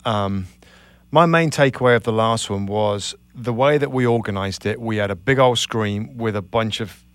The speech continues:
fans watching the game. Then the other team were with a bunch of people watching another big screen.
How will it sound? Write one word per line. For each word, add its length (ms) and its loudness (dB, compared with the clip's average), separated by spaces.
fans 380 -4
watching 380 -6
the 80 -8
game. 460 -6
Then 320 -2
the 140 0
other 180 4
team 540 -2
were 320 -2
with 180 -6
a 60 -4
bunch 500 -4
of 100 -8
people 300 -8
watching 320 -6
another 260 0
big 200 -8
screen. 340 -6